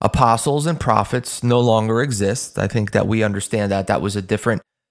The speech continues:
time period, a different dispensation during the early church.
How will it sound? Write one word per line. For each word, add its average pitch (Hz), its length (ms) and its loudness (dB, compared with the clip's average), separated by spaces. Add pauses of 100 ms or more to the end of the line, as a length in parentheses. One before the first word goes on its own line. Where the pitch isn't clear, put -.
(160)
time 107 260 0
period, 120 320 -2
a 113 60 -2
different 104 500 -4
dispensation 110 960 -2
during 107 220 2
the 101 140 0
early 101 180 0
church. 104 380 -4